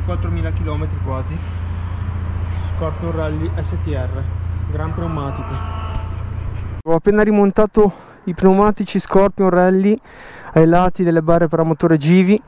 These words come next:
Le ruote chiodate sono pronte, sono montate. Prima volta in assoluto nella mia vita. Vediamo anche il dietro. Eccolo qui.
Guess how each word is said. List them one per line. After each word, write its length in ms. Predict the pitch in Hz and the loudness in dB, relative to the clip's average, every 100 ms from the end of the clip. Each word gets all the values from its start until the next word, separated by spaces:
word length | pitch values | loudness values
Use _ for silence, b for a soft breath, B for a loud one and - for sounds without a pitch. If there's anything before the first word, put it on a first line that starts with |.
| B B B B B | B B B B B
Le 120 | 156 | 4
ruote 280 | 165 180 190 | 6 4 2
chiodate 440 | 185 175 175 180 | 2 4 4 2
sono 240 | 185 185 170 | 2 2 2
pronte, 420 | 165 170 170 170 | 2 2 4 2
sono 220 | 160 160 | 2 2
montate. 680 | 151 165 160 151 143 143 156 | 4 4 4 4 2 2 0
Prima 240 | - 175 170 | 4 6 6
volta 240 | 175 - | 2 0
in 80 | 175 | -2
assoluto 320 | - 180 180 | 0 0 2
nella 100 | 170 | 2
mia 120 | 165 | 2
vita. 260 | 151 139 143 | 2 0 2
Vediamo 240 | 143 160 | 4 4
anche 160 | 160 - | 4 2
il 60 | |
dietro. 380 | 156 160 165 180 - | 4 4 4 2 2
Eccolo 320 | 147 175 165 | 4 4 4
qui. 200 | 165 | 2